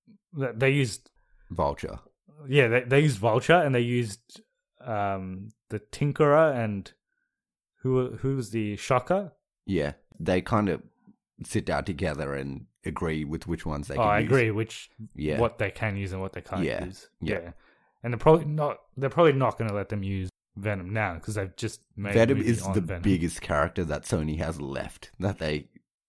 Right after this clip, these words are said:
Speaker 2: haven't given back to Marvel already, basically.
Speaker 1: Yeah, and they're not gonna do Green Goblin 'cause they've already done Green Goblin in the other movies.
Speaker 2: Green Goblin's a villain anyway. You can't make a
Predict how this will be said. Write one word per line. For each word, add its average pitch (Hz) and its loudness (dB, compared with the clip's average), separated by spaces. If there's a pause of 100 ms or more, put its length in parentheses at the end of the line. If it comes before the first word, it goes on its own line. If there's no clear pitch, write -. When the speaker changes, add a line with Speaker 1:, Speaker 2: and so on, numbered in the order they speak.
(140)
Speaker 2:
haven't 73 -6
given 73 -6 (440)
back 64 -10
to - -8
Marvel 71 -4
already, - -10 (1120)
basically. - -6
Speaker 1:
Yeah, 101 0
and 135 2
they're 143 6
not 175 8
gonna 220 6
do 180 6
Green 120 0
Goblin 98 -4 (240)
'cause 117 -4
they've 117 -2
already 127 0
done 104 -4
Green 95 -8
Goblin 92 -6
in 87 -10 (280)
the 98 -6
other 90 -6
movies. 82 -14
Speaker 2:
Green 104 -2
Goblin's 113 0
a 85 -2
villain 76 -2
anyway. 78 -4
You 71 -8
can't 98 -2
make 85 -6
a - -10